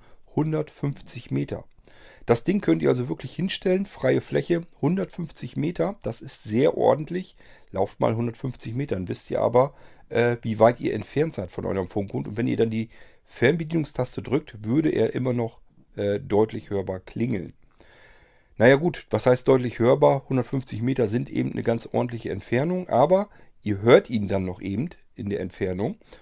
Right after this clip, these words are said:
und könnt ihn auch normalerweise zuordnen und dann zu ihm finden. Könnt euch das Ding also überall hinstellen und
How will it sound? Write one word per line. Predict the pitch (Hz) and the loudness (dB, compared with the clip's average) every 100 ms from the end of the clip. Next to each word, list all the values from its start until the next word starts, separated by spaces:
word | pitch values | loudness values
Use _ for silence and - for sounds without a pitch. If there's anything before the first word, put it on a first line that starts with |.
| - | -14
und | - 135 - | -2 -2 4
könnt | 135 139 | 2 2
ihn | 120 | -2
auch | 110 - - - | -4 -6 -18 -12
normalerweise | - 98 101 135 123 113 101 - | -2 2 6 6 6 2 2 -6
zuordnen | - 202 208 143 143 139 143 - - | -2 0 4 2 2 -2 -4 -16 -6
und | 113 113 | -4 -2
dann | 113 | -4
zu | - - 170 | -4 -8 -6
ihm | 95 90 | -6 -8
finden. | - 85 - - - _ - - - | -6 -10 -8 -16 -18 _ -20 -20 2
Könnt | 139 170 | 2 4
euch | 151 143 | 0 -2
das | - 135 | -4 -4
Ding | - 175 | -2 -2
also | - 127 123 | -2 -2 -4
überall | 196 185 - 113 | -2 0 0 0
hinstellen | 113 196 - - 185 180 | -2 -2 -2 0 -2 -2
und | 139 - | -10 -10